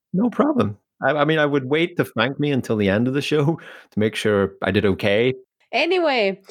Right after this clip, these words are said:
Speaker 2: what have you been doing in the last couple of weeks? I mean, we had you on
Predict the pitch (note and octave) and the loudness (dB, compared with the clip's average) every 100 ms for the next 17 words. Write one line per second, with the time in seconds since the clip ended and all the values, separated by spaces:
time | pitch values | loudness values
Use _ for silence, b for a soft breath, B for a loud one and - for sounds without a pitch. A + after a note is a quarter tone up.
0 | B A#3+ D#4 G4+ F4 F#4 G4+ A4 G#4 F#4 | B -4 -2 -2 -2 -2 -2 -2 -2 -2
1 | E4+ D#4+ D#4+ D#4 D#4 D4+ D4 - C#4+ C#4+ | -2 -2 -2 0 0 0 -2 -2 -2 -2
2 | C#4+ B3+ C#4+ C#4 A3+ - - - - A3 | -6 -4 -2 -2 -4 -8 -20 -20 -4 -2
3 | A3 B3+ B3+ A3+ B3 C4 C4 A#3+ A#3+ D4+ | -2 -2 -4 -2 0 2 0 2 2 4